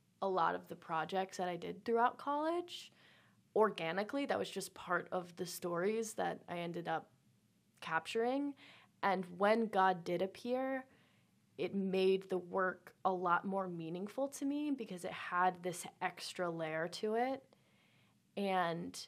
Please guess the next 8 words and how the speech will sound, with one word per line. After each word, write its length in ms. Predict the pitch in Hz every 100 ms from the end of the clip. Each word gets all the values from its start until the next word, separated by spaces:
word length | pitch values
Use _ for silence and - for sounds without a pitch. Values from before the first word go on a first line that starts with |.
| _ _ _ _ _ -
also 600 | 247 285 - 254 220 208 -
in 400 | 202 196 190 190
film, 760 | - - 269 269 277 285 269 - _ _ _ _ _ _ _ _
specifically, 1080 | - - 220 208 202 185 190 175 170 165 -
that 220 | 180 180 202
form 260 | 190 175
of 160 | 180 175
media, 340 | 165 165 165